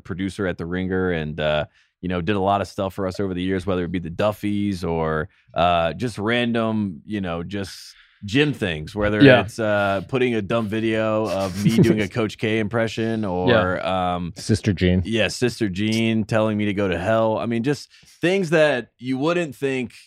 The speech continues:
Speaker 1: would, would be there,
Speaker 2: Would
Speaker 1: but
Speaker 2: have
Speaker 1: they
Speaker 2: any
Speaker 1: are.
Speaker 2: value whatsoever.
Speaker 1: Right, but they
Speaker 2: But
Speaker 1: do
Speaker 2: weirdly,
Speaker 1: get
Speaker 2: they
Speaker 1: you.
Speaker 2: do. <laughs>
Speaker 1: Sometimes they get you, and, uh, Jim is a very, very funny guy, and, uh, love having him be a part of the show, and love having him, you know, be one of our good friends. So, uh, yeah, it's not, it's not fun to say that farewell, but,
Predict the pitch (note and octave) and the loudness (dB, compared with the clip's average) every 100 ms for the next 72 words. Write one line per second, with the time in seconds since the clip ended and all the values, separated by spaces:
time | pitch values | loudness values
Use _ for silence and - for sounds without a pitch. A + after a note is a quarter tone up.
0 | _ _ - A#2+ A2+ G#2+ - A2+ A2+ A2+ | _ _ -2 -2 -2 -6 -4 -4 -2 -2
1 | A2 G2 F#2 F2 C#3 C#3+ - D#3+ - C3 | -2 0 0 4 8 8 8 6 4 4
2 | C3+ C3 A#2+ A2+ A#2+ A#2+ C3+ G2+ G#2+ A2+ | 4 0 -2 -2 0 4 4 2 -2 -2
3 | B2 B2 C#3+ C#3+ C#3+ C#3+ C3 B2+ A#2+ - | 0 4 4 4 4 2 0 0 -2 -6
4 | - D#3 D#3 D#3 D#3 C3 A#2+ A#2+ A#2 A2+ | -2 0 4 4 4 2 2 0 0 2
5 | A2+ D#2+ G#2 G#2 G2+ G2+ G2 F#2+ F2+ D2+ | 0 -2 -4 -4 -2 0 0 0 -2 -4
6 | G#2 A#2 B2 A#2+ G#2+ F#2+ G#2+ G#2+ G2 G2 | -4 -2 0 0 -2 -2 0 0 0 -2
7 | F#2 G2 F#2 F2 E2 E2 D#2+ D#2 D#2 D#2 | -4 -4 -4 -2 0 0 0 -4 -6 -4
8 | D2+ D2 - _ _ G#2 A2 G2 G#2+ G2+ | -4 -4 -8 _ _ 0 0 2 0 0
9 | G2+ G2 F#2+ F#2+ G2 F#2 E2 F2 F2+ F2 | -2 -2 -2 -2 -2 -2 -4 -6 -4 -2
10 | E2+ E2+ F2 F#2+ F2 E2+ E2+ E2+ C#2+ E2 | -2 -2 -2 0 -2 -2 -4 -6 -8 -6
11 | D#2 D#2 F2+ F2 F2 D#2+ D#2+ D#2+ - E2+ | -6 -6 -4 -4 -2 -2 -2 -6 -8 -6
12 | D#2 E2 F2 D#2+ - - _ - D#2+ D#2+ | -6 -4 -2 -2 -4 -16 _ -2 2 2
13 | D#2+ D#2 - F2+ D#2 D#2 - F#2+ E2 F2 | 2 -2 -4 -4 -4 -6 -4 -4 -4 -4
14 | G#2+ F#2 G2+ F#2+ F2 F2+ F2 F2 F#2 E2+ | -4 -4 -4 -6 -4 -4 -2 -4 -4 -2
15 | E2+ F2 E2+ D#2+ | 0 -2 -2 -6